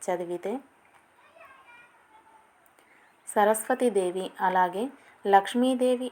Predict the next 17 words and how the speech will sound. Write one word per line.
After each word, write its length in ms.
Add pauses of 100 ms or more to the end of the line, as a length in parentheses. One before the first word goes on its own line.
ఆ-, 140 (520)
ఆశీర్వాదంతో 1000 (140)
మీ 180 (180)
ఇల్లంతా 500 (520)
అష్టైశ్వర్యాలతో 1080
నిండిపోతుంది. 840 (440)
ఆ 120
శక్తివంతమైన 880
మంత్రం 440 (120)
ఏమిటంటే 580 (400)
ఓం 280
వద 240 (200)
వదంత 440 (280)
పంచమి 480
వాగ్వాదిని 800
స్వాహ. 360 (680)
ఇది 240